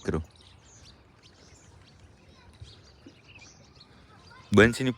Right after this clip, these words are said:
પાછળ જ આમ તૈયાર જ ઊભી છે, તૈયાર કપ પ્લેટ. એ બંસી તું અહીંયા, એટલે હું અહીંયા તૈયાર પછી. હાલો તો ગાયો તો અંદર આવી ગઈ છે એના વથાણની અંદર. મેં કીધું પૂરવા જાવી પડશે, પણ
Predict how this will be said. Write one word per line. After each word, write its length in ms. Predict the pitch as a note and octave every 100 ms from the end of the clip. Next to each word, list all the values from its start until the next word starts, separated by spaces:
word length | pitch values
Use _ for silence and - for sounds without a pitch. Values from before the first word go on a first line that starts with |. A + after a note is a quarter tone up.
| -
પાછળ 420 | B2 C#3+ D#3 C#3
જ 120 | A#2+
આમ 160 | A#2 A2
તૈયાર 400 | C3+ C#3+ C3 A2+
જ 60 | G#2
ઊભી 220 | F#2 G2+
છે, 120 | F#2
તૈયાર 360 | - G#2 G2 F2
કપ 220 | G2+ G2 -
પ્લેટ. 280 | G2+ F#2+ - - -
એ 40 |
બંસી 320 | F2+ G#2+ G#2
તું 120 | F#2+ G2
અહીંયા, 260 | B2 A#2+ - - - - - - - -
એટલે 120 | F#2 F2+
હું 100 | G2+
અહીંયા 240 | G2 E2+
તૈયાર 280 | A2 G2 F2
પછી. 300 | E2+ - E2 - - - - - - - - - -
હાલો 160 | F#2
તો 100 | F2+
ગાયો 260 | F2 F2+ F2+
તો 100 | F#2
અંદર 260 | F#2 F#2 G2+
આવી 200 | G2 G#2
ગઈ 140 | G#2
છે 200 | A2+ C#3+ - - A2
એના 180 | F#2+
વથાણની 460 | E2+ G2+ - A#2+ A#2+
અંદર. 180 | B2+ B2+ - - - - - - G#2
મેં 100 | F2+
કીધું 200 | E2 -
પૂરવા 220 | A2 G#2
જાવી 240 | G2 A#2+
પડશે, 280 | G#2 F#2+ B2
પણ 280 | B2+ G#2+ G#2+